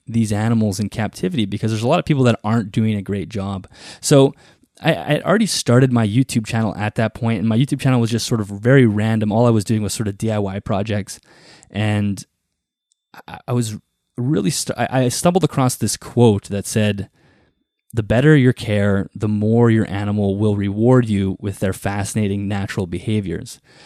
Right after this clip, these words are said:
So when I saw that, that really changed my mindset. I said, "Oh, that is so true." It is so true that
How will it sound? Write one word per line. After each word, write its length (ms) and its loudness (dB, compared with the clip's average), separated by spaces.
So 220 6
when 180 4
I 80 4
saw 340 2
that, 220 2
that 100 0
really 400 6
changed 280 -2
my 120 0
mindset. 380 -2
I 40 -6
said, 200 -8
"Oh, 120 -6
that 160 -4
is 80 -6
so 420 2
true." 280 0
It 80 0
is 80 -6
so 320 2
true 420 6
that 340 0